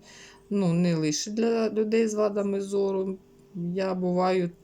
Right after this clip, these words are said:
теж користуюся такими. Не можу вам зафіксувати, але ось, м, голочка,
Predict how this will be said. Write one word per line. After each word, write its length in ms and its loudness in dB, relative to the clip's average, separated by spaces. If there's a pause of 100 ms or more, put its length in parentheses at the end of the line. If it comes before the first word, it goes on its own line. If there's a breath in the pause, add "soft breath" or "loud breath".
(140)
теж 240 0
користуюся 840 -2
такими. 720 -4 (3750 loud breath)
Не 200 0
можу 360 0
вам 220 0
зафіксувати, 1120 -4
але 500 -2
ось, 380 -6 (140)
м, 420 -4 (100)
голочка, 920 0